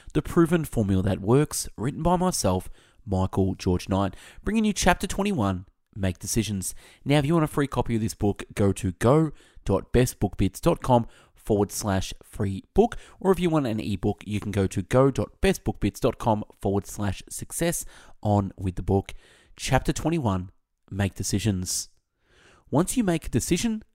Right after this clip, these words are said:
the universe conspires to make it happen. Ralph Waldo Emerson. Decisions,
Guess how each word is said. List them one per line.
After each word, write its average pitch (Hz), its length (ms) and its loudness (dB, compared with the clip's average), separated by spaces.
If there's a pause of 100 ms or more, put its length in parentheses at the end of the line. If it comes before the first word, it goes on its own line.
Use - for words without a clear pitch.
(140)
the 110 80 -6
universe 165 400 2
conspires 107 640 0
to - 80 -4
make 104 180 -4
it 101 80 -8
happen. 98 420 -2 (340)
Ralph 113 440 2
Waldo 101 320 2
Emerson. 95 580 -2 (760)
Decisions, 247 720 4